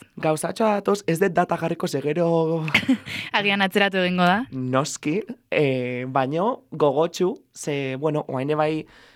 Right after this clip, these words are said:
Speaker 1: zuk lehen aipatu zuen bezala, Euskal Eduki Sortzailean bazkari hau da,
Speaker 2: Mhm.
Speaker 1: gero, ba, bueno, beste gonbidatu batzuk ere animatu
Speaker 2: Ara,
Speaker 1: dira.
Speaker 2: begira.
Speaker 1: Bai, bai, iraia.
Speaker 2: Iraia.
Speaker 1: Eta, eta, bueno, ba, gogoakin bai.
Speaker 2: Mhm. Oraingoz,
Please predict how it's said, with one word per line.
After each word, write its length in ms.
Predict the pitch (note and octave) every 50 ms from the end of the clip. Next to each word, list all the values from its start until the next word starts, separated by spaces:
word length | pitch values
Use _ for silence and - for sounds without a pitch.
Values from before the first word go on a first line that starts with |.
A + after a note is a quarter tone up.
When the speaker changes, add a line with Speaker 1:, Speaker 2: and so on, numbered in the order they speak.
| -
Speaker 1:
zuk 260 | - - D#3 C3 -
lehen 140 | D3+ D3 C#3 D3
aipatu 240 | D3 D3+ C#3+ D#3 D3
zuen 140 | D3+ D3+ D3
bezala, 220 | C#3+ D#3+ D#3 D3
Euskal 260 | B2+ - - B2+ C3
Eduki 240 | C3 C3+ C3+ - D3
Sortzailean 1080 | C#3+ D3+ D3 - D3+ D3 D3 D3 D3 D3 C#3+ C#3+ D3 C#3+ D3 D3 D3 D3 D3 D3+ D3 D3
bazkari 420 | C#3 D3 D3+ - - D#3+ D#3 G3+ G3
hau 100 | F3+ E3
da, 100 | F3 F3 G3
Speaker 2:
Mhm. 40 | A#3+
Speaker 1:
gero, 120 | D#3+ G3 G#3
ba, 80 | F3+
bueno, 300 | E3+ F3+ G3+ G3+ F#3+ F#3+
beste 240 | F#3+ G3 F#3+ - -
gonbidatu 560 | F3+ F3 E3+ E3+ F3+ F3 E3+ E3 E3 - - D#3
batzuk 340 | D#3+ D#3 - - E3 -
ere 200 | D3+ D#3 D3+ D3+ D3+
animatu 340 | D3 - - - - - -
Speaker 2:
Ara, 300 | D4 G#3 F3+ D#3+ D#3 D#3
Speaker 1:
dira. 140 | D3+ D#3 E3 E3+ E3 E3 - E3
Speaker 2:
begira. 720 | F#3 A3 C4+ C4+ C4+ G3 D#3 D3+ D3 E2 - - - - G3
Speaker 1:
Bai, 200 | D3 D3 D3 D3
bai, 340 | C#3 C#3+ D3 D#3+ E3+ - - _ _ _ -
iraia. 580 | - - - - - - - - - - - _ - - - -
Speaker 2:
Iraia. 360 | - - - - E3 D#3+ D3+ D3
Speaker 1:
Eta, 500 | - - C#3+ B2+ B2 A#2 A#2 B2 - - -
eta, 240 | - D#3 D3+ C#3 B2
bueno, 340 | C3 D#3+ A3 A#3+ A3+ A#3 B3
ba, 80 | G#3 D#3+
gogoakin 580 | D#3 D3+ D3 F3+ A3+ B3 G#3 - D#3 D#3+ E3
bai. 260 | D#3 D3+ D#3+ E3+ F3+ F#3+ - _ _ _ _ _ _ -
Speaker 2:
Mhm. 280 | C4 A#3+ F3+ F3 F#3+ B3 - - - - - - - - - -
Oraingoz, 560 | G3+ F#3+ F#3 F#3+ A3+ C#4+ E4 D#4+ - -